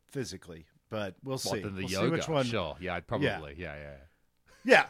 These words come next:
Speaker 1: So yeah, after almost, you know, ended up in the hospital and almost having a heart attack this year, it's like, yeah, maybe,
Speaker 2: <laughs>
Speaker 1: maybe I should try this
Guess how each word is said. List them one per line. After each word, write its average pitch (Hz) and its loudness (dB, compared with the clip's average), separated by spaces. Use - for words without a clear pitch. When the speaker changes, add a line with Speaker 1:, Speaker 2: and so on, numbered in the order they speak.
Speaker 1:
So 208 6
yeah, 330 6
after 247 8
almost, 233 10
you 196 4
know, 151 6
ended 247 8
up 262 10
in 208 4
the 190 6
hospital 147 6
and 143 8
almost 170 4
having 180 8
a - 2
heart 151 6
attack 123 -2
this 127 -6
year, 123 0
it's 117 -4
like, 175 -2
yeah, 247 6
maybe, 196 4
Speaker 2:
<laughs> - 2
Speaker 1:
maybe 254 6
I 196 10
should 220 6
try 202 6
this 196 2